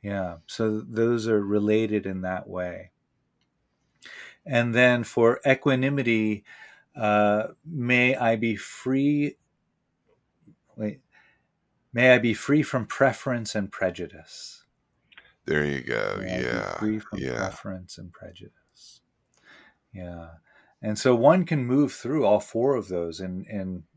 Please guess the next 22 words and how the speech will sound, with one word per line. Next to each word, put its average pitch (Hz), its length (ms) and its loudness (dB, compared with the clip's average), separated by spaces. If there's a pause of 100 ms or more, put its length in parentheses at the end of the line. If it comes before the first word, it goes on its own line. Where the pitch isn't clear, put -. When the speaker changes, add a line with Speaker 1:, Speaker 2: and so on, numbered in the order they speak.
Speaker 1:
you 101 80 -12
know, 90 160 -6 (140)
five 98 480 -2
or 90 80 -4
ten 90 280 -6
minutes 107 380 -6
if - 160 -10
you 92 80 -12
just - 300 -12
do 95 180 -6
the 87 140 -8
first - 440 -4
phrase, 95 580 -6 (520)
you 98 80 -12
know, 95 120 -2
offering 95 480 -4
it 90 120 -10
to - 140 -12
your 90 140 -8
own 95 220 -6
heart 90 480 -10
or, 82 120 -12